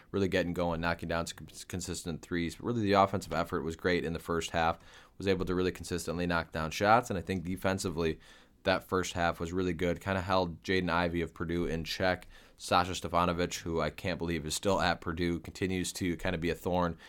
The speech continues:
for, for the Badgers. Came out and, and shot hot, but for the most part, Wisconsin was able to keep it in check and really get some things going on the offensive end consistently to, to pull out to a nice lead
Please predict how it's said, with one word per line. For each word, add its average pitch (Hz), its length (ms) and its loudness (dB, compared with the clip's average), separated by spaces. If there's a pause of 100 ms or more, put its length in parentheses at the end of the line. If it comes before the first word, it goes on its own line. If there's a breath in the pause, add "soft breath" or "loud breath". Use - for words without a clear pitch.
(200 loud breath)
for, 82 380 0
for 98 140 -2
the 87 120 0
Badgers. 85 560 -2 (160)
Came 98 220 0
out 87 220 4
and, 82 140 -2
and 85 140 -4
shot 85 300 4
hot, 87 320 4
but 85 180 -2
for 104 80 0
the 113 80 0
most 113 240 2
part, 95 160 2
Wisconsin 95 420 -2
was 90 80 2
able 87 160 2
to 82 80 -10
keep - 240 -2
it 95 100 0
in 87 120 -2
check 90 320 -2
and 85 160 -2
really 98 180 2
get 90 220 0
some 90 100 -6
things 87 260 -2
going 92 360 0 (320 loud breath)
on 85 120 2
the 85 80 2
offensive 90 500 2
end 85 180 -2
consistently 82 720 -2
to, 82 260 -2
to - 120 -8
pull 90 180 2
out 82 140 4
to 90 140 -6
a 82 40 -4
nice 80 320 -2
lead 82 280 0